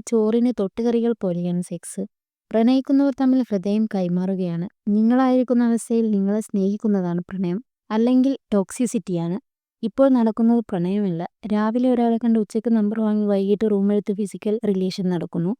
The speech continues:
പെൺകുട്ടികളും അതിന് തയ്യാറാണ്. പണ്ട് ബന്ധങ്ങൾക്ക് കുറച്ചുകൂടി വാല്യൂ ഉണ്ടായിരുന്നു, ഫിറോസ് പറഞ്ഞു. മൂവി വേൾഡ് മീഡിയയ്ക്ക് നൽകിയ അഭിമുഖത്തിലാണ് പ്രതികരണം. ഞാനുമായി പ്രണയബന്ധമുണ്ടായിരുന്നവർ ആ ബന്ധം അവസാനിപ്പിച്ചപ്പോൾ പരസ്പരം പഴി പറഞ്ഞു പോകുന്ന സാഹചര്യം ഉണ്ടായിട്ടില്ല.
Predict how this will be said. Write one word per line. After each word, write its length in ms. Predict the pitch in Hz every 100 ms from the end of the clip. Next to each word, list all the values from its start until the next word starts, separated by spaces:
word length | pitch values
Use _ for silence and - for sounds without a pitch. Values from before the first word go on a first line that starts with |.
| _ _ - 185
പെൺകുട്ടികളും 580 | 226 233 240 240 254 262 247
അതിന് 220 | 202 208
തയ്യാറാണ്. 540 | 208 175 165 175 170 - _ -
പണ്ട് 240 | 226 240
ബന്ധങ്ങൾക്ക് 600 | 226 214 226 226 240 247
കുറച്ചുകൂടി 520 | 220 202 190 220 220
വാല്യൂ 400 | 214 190 175 190 214
ഉണ്ടായിരുന്നു, 380 | 175 165 170 202
ഫിറോസ് 360 | 214 202 190 190
പറഞ്ഞു. 300 | 170 185 240 - 226
മൂവി 340 | 226 247 269
വേൾഡ് 280 | 262 269 262
മീഡിയയ്ക്ക് 360 | 262 254 254 247
നൽകിയ 220 | 240 226
അഭിമുഖത്തിലാണ് 680 | 190 196 208 208 202 185 180
പ്രതികരണം. 560 | - 180 170 170 175 220 - _
ഞാനുമായി 520 | 233 254 269 285 294 285
പ്രണയബന്ധമുണ്ടായിരുന്നവർ 1120 | 277 254 262 262 269 262 247 247 247 240 240 -
ആ 100 | 220
ബന്ധം 360 | 226 226 240
അവസാനിപ്പിച്ചപ്പോൾ 800 | 214 208 220 226 220 208 220 220
പരസ്പരം 540 | 214 202 202 - 220 214
പഴി 200 | 196 196
പറഞ്ഞു 300 | 214 214 220
പോകുന്ന 320 | 214 214 208
സാഹചര്യം 560 | 214 196 202 202 202 202
ഉണ്ടായിട്ടില്ല. 480 | 190 170 170 -